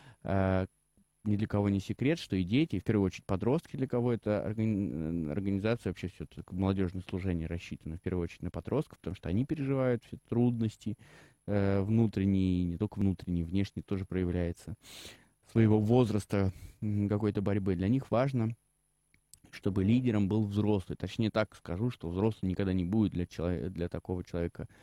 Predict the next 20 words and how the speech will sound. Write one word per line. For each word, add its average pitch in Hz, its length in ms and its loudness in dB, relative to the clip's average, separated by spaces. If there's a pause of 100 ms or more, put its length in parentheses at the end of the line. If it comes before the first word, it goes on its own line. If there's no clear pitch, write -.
(200)
ну, 107 80 2
за 104 80 6
редким 95 280 2
исключением, 82 560 -6
лидером. 120 480 2 (480)
А 90 260 0
вот, 131 320 -4
э, 98 600 0
м, 95 520 -12
тоже 110 240 -4
такой 95 280 -4
же 101 80 -4
подросток, 113 560 0
но 92 160 0
опытнее, 107 460 -2
он 90 120 -2
будет, 104 300 -4
э, 80 240 -4
лидером 95 400 -2 (160)
и 120 320 2